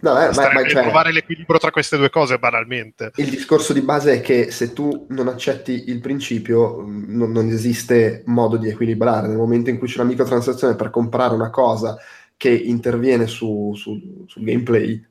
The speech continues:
Speaker 1: cioè sul bilancio, armi, potenza, eccetera,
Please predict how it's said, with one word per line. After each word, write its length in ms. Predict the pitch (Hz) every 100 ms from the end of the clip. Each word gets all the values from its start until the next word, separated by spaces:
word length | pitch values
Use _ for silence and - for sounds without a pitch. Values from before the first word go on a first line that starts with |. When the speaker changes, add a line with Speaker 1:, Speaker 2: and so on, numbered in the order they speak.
| _
Speaker 1:
cioè 120 | -
sul 120 | -
bilancio, 420 | 107 110 107 95 107
armi, 800 | 117 113 110 110 110 107 110 107
potenza, 400 | 117 113 107 143
eccetera, 500 | - 110 110 113